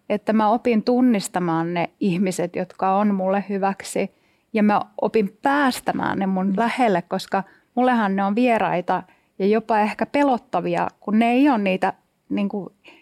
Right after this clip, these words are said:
Speaker 1: epäterveitä suhteita, jotka mulle on normaaleja ja
Speaker 2: Mm.
Speaker 1: ikään kuin
Speaker 2: Mm.
Speaker 1: mukavia ja
Speaker 2: Mm.
Speaker 1: tuttuja.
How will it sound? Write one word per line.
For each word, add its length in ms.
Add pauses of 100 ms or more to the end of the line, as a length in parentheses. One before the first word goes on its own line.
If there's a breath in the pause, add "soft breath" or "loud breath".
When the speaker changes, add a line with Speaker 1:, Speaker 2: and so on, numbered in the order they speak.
(120)
Speaker 1:
epäterveitä 720
suhteita, 480
jotka 300
mulle 260
on 160
normaaleja 760
ja 180
Speaker 2:
Mm. 300
Speaker 1:
ikään 380
kuin 160
Speaker 2:
Mm. 140
Speaker 1:
mukavia 640 (320)
ja 80
Speaker 2:
Mm. 80
Speaker 1:
tuttuja. 540